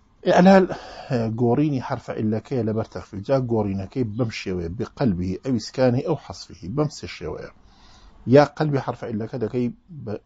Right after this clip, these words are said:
بە شتێکیکە، واو دەیکەی بە یا جاری وایە، یا یا دەیکەی بە واو، یا ئەلف، یا واو، یا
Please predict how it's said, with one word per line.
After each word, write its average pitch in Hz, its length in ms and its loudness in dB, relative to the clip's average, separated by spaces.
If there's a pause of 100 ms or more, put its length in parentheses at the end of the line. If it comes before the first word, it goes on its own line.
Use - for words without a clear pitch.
بە 107 140 -6
شتێکیکە، - 480 -10 (540)
واو 117 360 8
دەیکەی 107 320 2
بە 104 140 0
یا 104 60 2 (140)
جاری 95 260 -4
وایە، 104 140 -4 (100)
یا 120 80 0 (100)
یا 120 60 4 (160)
دەیکەی 98 320 -6
بە 101 140 -4
واو، 113 220 -2 (580)
یا 131 160 4
ئەلف، 123 180 -2 (120)
یا 131 260 2
واو، 107 300 2
یا 143 160 0